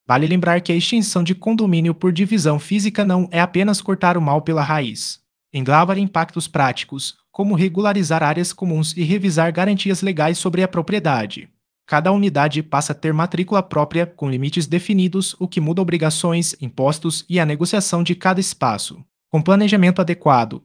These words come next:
esse movimento pode trazer organização, previsibilidade e valorização para cada unidade. Para entender as diretrizes regulatórias, confira também as regras de condomínio, como funciona.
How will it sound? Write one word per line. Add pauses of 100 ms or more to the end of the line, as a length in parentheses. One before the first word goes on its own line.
(100)
esse
movimento
pode
trazer
organização,
previsibilidade
e
valorização
para
cada
unidade. (340)
Para
entender
as
diretrizes
regulatórias,
confira
também
as
regras
de
condomínio, (100)
como
funciona.